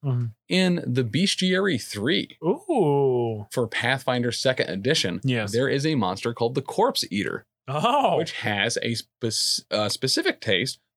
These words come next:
Speaker 2: for devouring intelligent undead. The
Speaker 1: Huh.
Speaker 2: ghoul is one of the lowest forms of intelligent undead and one of the first that you'll interact with.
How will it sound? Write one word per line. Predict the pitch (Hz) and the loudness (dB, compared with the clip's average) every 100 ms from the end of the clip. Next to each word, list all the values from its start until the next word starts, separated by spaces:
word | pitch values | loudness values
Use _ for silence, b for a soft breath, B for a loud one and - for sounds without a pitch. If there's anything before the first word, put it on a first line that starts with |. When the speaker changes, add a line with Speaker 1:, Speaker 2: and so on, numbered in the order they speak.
| - | -2
Speaker 2:
for | 196 | 0
devouring | 160 107 90 101 135 165 - | 2 0 0 0 -2 -4 -2
intelligent | 151 - 104 104 107 143 - - | -2 0 0 0 0 -2 -4 -2
undead. | 165 180 240 127 107 _ _ _ 117 | 0 2 2 2 -2 _ _ _ -2
The | 120 | 0
Speaker 1:
Huh. | 110 | 2
Speaker 2:
ghoul | 127 311 - 220 - _ _ | 2 4 4 2 -2 _ _
is | 196 127 | -4 0
one | 107 113 | 2 2
of | 117 120 | 0 0
the | 143 | 0
lowest | 120 95 90 120 - | 0 0 0 -2 -2
forms | 311 233 101 | 0 0 0
of | - 98 | -4 -4
intelligent | 95 101 98 95 92 | -4 -2 -4 -2 -4
undead | 92 95 | -2 0
and | 156 151 | 0 0
one | 120 | 0
of | |
the | 120 | -2
first | - 123 - | -2 -4 -2
that | 131 | 0
you'll | 151 139 | 0 0
interact | 156 165 240 - | 0 2 0 -2
with. | 90 - | -4 -4